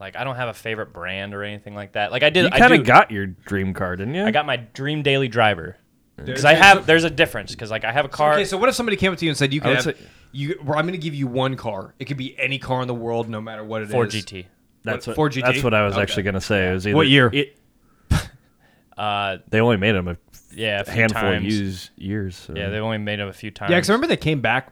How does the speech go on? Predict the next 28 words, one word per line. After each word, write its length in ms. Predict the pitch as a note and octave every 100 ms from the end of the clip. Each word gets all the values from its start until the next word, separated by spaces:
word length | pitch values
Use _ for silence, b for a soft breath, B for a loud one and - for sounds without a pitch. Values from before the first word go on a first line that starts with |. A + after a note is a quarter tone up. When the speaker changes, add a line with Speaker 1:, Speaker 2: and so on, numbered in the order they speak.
| A2+
Speaker 3:
They 120 | B2
came 280 | C#3 E3+ E3+
back 280 | A2 A#2+ C3+
with 80 | E3
Speaker 1:
Yeah, 80 | D3
Speaker 3:
them 80 |
Speaker 1:
they 60 | A#2+
Speaker 3:
in, 20 | C3
like, 60 |
Speaker 1:
had 100 | C#3+
'em. 60 | C3
Speaker 3:
oh 120 | B2
four 320 | A#2 B2 A#2 G#2+
or 40 |
something 200 | - G2
like 120 | G2+
that. 220 | G2 G2 - - _ _ - C3+
Speaker 1:
No, 180 | C#3+ E3
they 80 |
came 200 | F3 A3
out 320 | B3 D#3 D3 C#3+
with 100 | C#3
some 340 | C#3 B2+ A#2
re-, 120 | A#2+
more 180 | - B2+
recently 400 | A2+ C3 - G2
than 140 | F#2 F#2+
that. 240 | F#2+ -